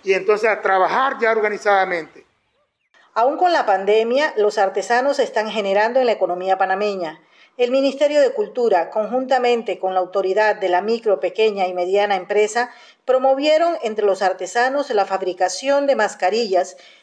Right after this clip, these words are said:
Speaker 2: cumpliendo los estándares de bioseguridad del Ministerio de Salud. Entre enero y noviembre del dos mil veinte, mil ciento doce artesanos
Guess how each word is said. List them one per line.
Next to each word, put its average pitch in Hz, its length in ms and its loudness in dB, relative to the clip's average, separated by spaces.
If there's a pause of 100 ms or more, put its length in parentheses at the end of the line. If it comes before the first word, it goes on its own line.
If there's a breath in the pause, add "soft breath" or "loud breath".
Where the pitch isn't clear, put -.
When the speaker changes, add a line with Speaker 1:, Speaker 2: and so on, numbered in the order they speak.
Speaker 2:
cumpliendo 302 720 -2
los 247 180 -2
estándares 254 840 -2
de 208 120 4
bioseguridad 190 920 -2
del 214 200 -2
Ministerio 180 600 -4
de 185 80 0
Salud. 202 500 0 (480 soft breath)
Entre 226 320 0
enero 277 320 4
y 269 60 0
noviembre 233 580 2
del 185 180 0
dos 185 200 -4
mil 214 240 -4
veinte, 233 520 2 (280 loud breath)
mil 311 340 -2
ciento 240 500 0
doce 220 320 2
artesanos 233 800 -2